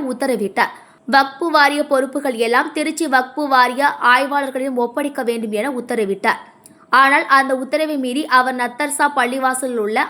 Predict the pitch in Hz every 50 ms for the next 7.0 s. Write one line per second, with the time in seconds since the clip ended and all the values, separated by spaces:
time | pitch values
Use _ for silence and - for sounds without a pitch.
0 | - 233 240 254 277 262 285 277 277 277 285 277 269 240 220 226 226 233 302 277
1 | 240 233 240 269 285 262 277 269 - 214 202 196 214 214 202 - - - - _
2 | _ _ _ _ _ _ _ _ _ _ 269 277 285 294 320 320 302 285 285 294
3 | 302 285 285 294 302 294 269 262 262 254 262 262 254 247 247 254 247 320 311 277
4 | - 277 247 247 269 262 254 254 240 254 262 254 247 240 220 226 240 294 302 -
5 | 294 294 285 254 202 226 208 208 220 220 214 170 - - - - 247 254 262 254
6 | 269 262 254 254 254 254 262 254 302 285 277 277 277 247 294 277 277 262 254